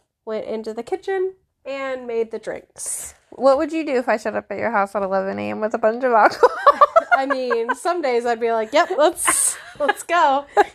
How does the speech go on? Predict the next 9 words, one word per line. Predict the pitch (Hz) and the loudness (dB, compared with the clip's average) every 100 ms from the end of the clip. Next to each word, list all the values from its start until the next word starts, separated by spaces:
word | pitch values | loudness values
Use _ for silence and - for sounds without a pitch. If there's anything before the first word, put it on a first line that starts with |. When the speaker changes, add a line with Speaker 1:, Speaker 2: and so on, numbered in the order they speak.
| 415 - - - - | -4 -4 -18 -8 -2
Speaker 2:
<laughs> | 349 - 359 - _ _ _ _ - - | 0 4 2 2 _ _ _ _ -20 -10
Speaker 1:
Let's | 285 - - | -10 -10 -16
do | 262 233 | -8 -8
this." | 214 220 269 | -6 -8 -2
Speaker 2:
<laughs> | 330 320 285 622 640 - - - - - | 2 4 6 6 6 4 2 -2 -2 0
You'd | - - | 0 0
be | |
like, | 349 220 214 | -8 -8 -12
"Okay." | 254 247 294 262 160 | -8 -4 0 0 0